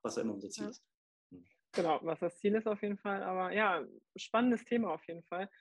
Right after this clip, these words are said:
Speaker 2: Macht ihr das auch, ähm, bietet ihr das auch für Paare an? Also können Couples zu euch kommen, die sagen, wir wollen gemeinsam fit werden oder einer muss ein bisschen mehr, der andere weniger, wie auch immer, also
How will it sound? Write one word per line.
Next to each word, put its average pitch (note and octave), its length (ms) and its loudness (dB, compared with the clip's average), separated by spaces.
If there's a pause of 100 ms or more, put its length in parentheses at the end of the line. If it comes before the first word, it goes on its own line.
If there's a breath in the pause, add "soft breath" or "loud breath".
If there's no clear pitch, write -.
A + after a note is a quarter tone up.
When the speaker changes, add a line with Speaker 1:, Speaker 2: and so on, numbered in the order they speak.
(260 loud breath)
Speaker 2:
Macht G#3+ 240 2
ihr C4 80 4
das A#3 200 4
auch, G3+ 460 4
ähm, G3 380 0
bietet G#3+ 220 -4
ihr F#3+ 100 2
das F#3 120 0
auch - 140 -4
für F#3 120 -6
Paare F#3 360 2
an? A3 240 -2
Also G3+ 220 0
können G3+ 340 -2
Couples - 380 -4
zu G#3+ 100 -2
euch G3 180 -4
kommen, G#3 440 2
die G3 100 -2
sagen, F#3+ 480 4
wir F#3 140 0
wollen F#3+ 160 -2
gemeinsam G3 420 0
fit F#3 240 -12
werden F#3+ 380 0
oder F3 560 4
einer F#3+ 240 2
muss F#3 180 -8
ein F3+ 80 -6
bisschen F3+ 280 -4
mehr, G#3+ 240 4
der - 120 2
andere F3+ 240 0
weniger, F#3 460 6
wie F3+ 100 -2
auch - 160 -6
immer, F3+ 220 -4
also E3+ 260 -6